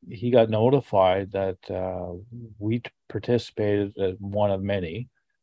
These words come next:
uh, in this big cleanup in the whole area. And, and basically what the cleanup was, George, is in, uh, the rule, <laughs> the legacies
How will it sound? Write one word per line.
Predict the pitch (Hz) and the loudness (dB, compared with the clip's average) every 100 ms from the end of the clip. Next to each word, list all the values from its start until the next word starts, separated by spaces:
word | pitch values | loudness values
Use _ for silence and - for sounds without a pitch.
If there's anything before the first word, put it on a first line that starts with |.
| _ _ | _ _
uh, | 110 101 101 | -6 -4 -2
in | 110 | 0
this | 107 95 | -2 -2
big | - 104 | -4 -4
cleanup | - - 113 107 92 | -4 -2 0 0 -2
in | 98 95 | -4 -6
the | 90 | -6
whole | 87 90 104 98 98 | -6 -2 0 2 2
area. | 98 95 90 | 2 0 -2
And, | 92 | -4
and | 95 104 104 | -4 -4 0
basically | 120 143 160 | 4 6 6
what | 127 | 6
the | 104 | 4
cleanup | - 117 113 104 | 0 2 2 0
was, | 107 104 98 | 0 -2 -2
George, | 107 101 98 98 | 0 0 0 -4
is | 98 95 - _ _ _ _ _ _ _ _ _ _ _ _ _ _ _ _ _ | -6 -6 -16 _ _ _ _ _ _ _ _ _ _ _ _ _ _ _ _ _
in, | - 165 170 160 156 | 6 10 12 12 10
uh, | 156 151 143 139 - - | 10 10 8 4 0 2
the | 160 | 6
rule, | 156 190 170 - 113 - | 12 12 12 8 -2 -4
<laughs> | - - - - | -20 -20 -8 2
the | 127 | 8
legacies | 185 196 170 175 165 135 - | 8 8 6 6 6 4 -4